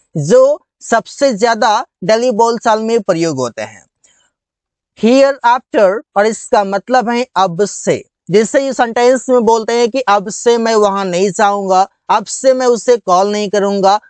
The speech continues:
अब से मैं उसका मदद नहीं करूंगा,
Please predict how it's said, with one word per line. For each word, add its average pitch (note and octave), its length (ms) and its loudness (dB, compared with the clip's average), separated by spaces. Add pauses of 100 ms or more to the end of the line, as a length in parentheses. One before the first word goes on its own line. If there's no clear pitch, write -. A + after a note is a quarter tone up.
(120)
अब G#3+ 220 0
से C4 240 0
मैं B3 140 -4
उसका A#3 400 0
मदद F3+ 360 -4
नहीं G#3+ 220 -2
करूंगा, G3+ 500 2